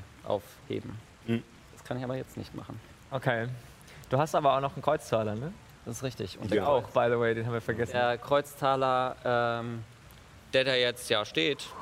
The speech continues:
Speaker 2: Das ist jetzt dieser hier.
Speaker 1: Ja, der, der schießt, äh, mit einem Feuer-, äh, nee, Quatsch, mit einem normalen Pfeil, äh, in Richtung der Blut-, äh, einer blutenden Plage.
Speaker 2: Okay.
Speaker 1: Genau. Ähm,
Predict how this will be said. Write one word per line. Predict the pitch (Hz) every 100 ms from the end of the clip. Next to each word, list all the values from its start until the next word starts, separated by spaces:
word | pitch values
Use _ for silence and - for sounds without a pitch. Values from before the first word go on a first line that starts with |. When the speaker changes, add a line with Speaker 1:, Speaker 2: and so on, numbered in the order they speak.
| 113
Speaker 2:
Das | 110
ist | 110
jetzt | 98 -
dieser | 87 80
hier. | 85
Speaker 1:
Ja, | 127 113 107 - -
der, | 120 120
der | 120 120
schießt, | - 151 147 147 - -
äh, | 131 120 120 117 - -
mit | 127 127
einem | 123
Feuer-, | - 135 131 - -
äh, | 117
nee, | 110
Quatsch, | - 110 -
mit | 120
einem | 113 113
normalen | 110 120 131
Pfeil, | - 117 113 117 120 - - - - -
äh, | 117 117 113 113 123
in | 117 113
Richtung | 117 113 - 113 110 - -
der | 107 104
Blut-, | - 113 117 -
äh, | 113 107
einer | 110 113
blutenden | 104 117 113 101
Plage. | 104 98 101 - - - - -
Speaker 2:
Okay. | 104 -
Speaker 1:
Genau. | 113 98 95 - - - - - - - - - - - - - - - - - - - - - - - - - - - -
Ähm, | 117 117 120 117 117